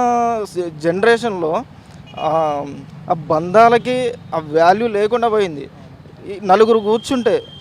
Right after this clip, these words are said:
నలుగురు మాట్లాడుకునే రోజులు పోయి ఎవరు, ఎ-, ఎవరికి ఇష్టం వచ్చినట్లు వాళ్ళ ఫోన్ మాట్లాడడం సరిపోతుంది.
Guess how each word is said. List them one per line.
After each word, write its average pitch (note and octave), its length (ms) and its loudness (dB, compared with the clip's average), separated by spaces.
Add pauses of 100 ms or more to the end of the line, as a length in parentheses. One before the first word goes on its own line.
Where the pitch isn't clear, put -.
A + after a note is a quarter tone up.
(280)
నలుగురు F3+ 360 4
మాట్లాడుకునే A3+ 600 0
రోజులు G#3 340 2
పోయి F#3 560 -2
ఎవరు, G3+ 340 0
ఎ-, D#3+ 400 -4
ఎవరికి A3+ 300 -2
ఇష్టం A#3 260 -6
వచ్చినట్లు A3+ 340 -4
వాళ్ళ G3+ 140 -2
ఫోన్ F#3 260 -4
మాట్లాడడం G3+ 480 -2
సరిపోతుంది. D#3 500 -6